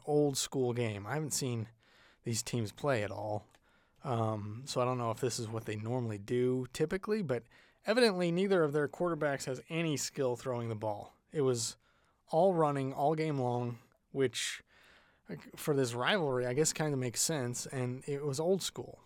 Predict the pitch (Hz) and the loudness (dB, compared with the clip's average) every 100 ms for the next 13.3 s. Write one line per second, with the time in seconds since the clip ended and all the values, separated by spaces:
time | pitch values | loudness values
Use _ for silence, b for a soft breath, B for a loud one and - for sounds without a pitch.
0 | - 143 151 147 151 156 139 135 - 120 | -10 -6 0 2 2 0 -2 -2 0 0
1 | 117 117 151 135 - 143 123 117 - - | 0 -2 -4 -4 0 2 2 0 -4 -2
2 | 123 117 110 - 175 147 113 117 - B | -2 -2 -4 -2 0 2 2 -2 -6 B
3 | B B B B - 123 117 113 110 113 | B B B B -8 -4 -2 -2 -4 -8
4 | _ _ - 135 123 - - 151 131 123 | _ _ -6 -4 -2 -4 0 4 4 4
5 | 113 113 123 110 - 139 110 113 - b | 2 -2 -4 -6 -4 -2 -2 -4 -10 b
6 | b b b b b - 147 131 151 160 | b b b b b -4 0 2 4 4
7 | 151 123 120 131 139 147 117 117 - 170 | 4 2 2 2 4 2 0 -2 -4 0
8 | 247 262 226 B - 202 240 165 143 127 | 2 0 -2 B 0 2 6 6 6 4
9 | 131 170 135 - _ - 147 147 151 156 | 2 0 0 -14 _ 2 4 4 4 0
10 | 143 196 180 104 - _ b b b b | 0 0 0 -4 -10 _ b b b b
11 | b b _ _ _ _ _ _ _ _ | b b _ _ _ _ _ _ _ _
12 | _ _ 180 147 120 165 226 320 269 - | _ _ 0 0 0 -2 -2 -2 -2 -4
13 | 107 120 | -6 -8